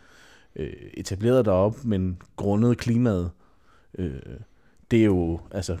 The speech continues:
grundet klimaet, og at der skete nogle ting omkring os, øh, så, så var det jo også med til at skubbe os ud. Øh, vi skal jo igen huske på, at, at, øh,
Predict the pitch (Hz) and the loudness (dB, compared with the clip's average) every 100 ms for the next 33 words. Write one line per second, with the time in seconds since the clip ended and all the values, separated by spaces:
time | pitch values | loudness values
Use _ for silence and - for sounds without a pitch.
0 | - 127 123 135 - 120 131 117 95 90 | -2 2 4 4 2 2 4 4 4 4
1 | 95 90 - 95 - 123 123 101 92 123 | 2 2 0 -4 -2 -4 -2 -4 -2 -4
2 | 110 95 127 123 95 90 _ - - _ | -2 -2 -2 0 -2 -6 _ -20 -20 _
3 | - 101 95 90 82 - - 113 101 - | -2 0 2 0 -4 -4 0 2 2 -4
4 | - _ _ _ _ - - _ - 120 | -20 _ _ _ _ -20 -20 _ -2 2
5 | 120 127 110 101 110 123 113 - 120 104 | 4 6 6 4 2 2 -2 0 0 0
6 | - 113 98 95 90 - 123 120 - - | 0 0 2 2 0 -4 -4 -4 -4 -8
7 | 113 101 90 85 - _ _ _ 120 - | -2 0 0 -4 -14 _ _ _ -8 0
8 | 110 101 113 117 104 - 110 98 92 98 | 0 2 2 0 -2 0 2 2 0 -2
9 | 95 - - - - - - - - _ | -4 -6 -20 -20 -20 -20 -20 -20 -20 _
10 | - - 117 107 101 87 | -12 -2 0 0 -2 -8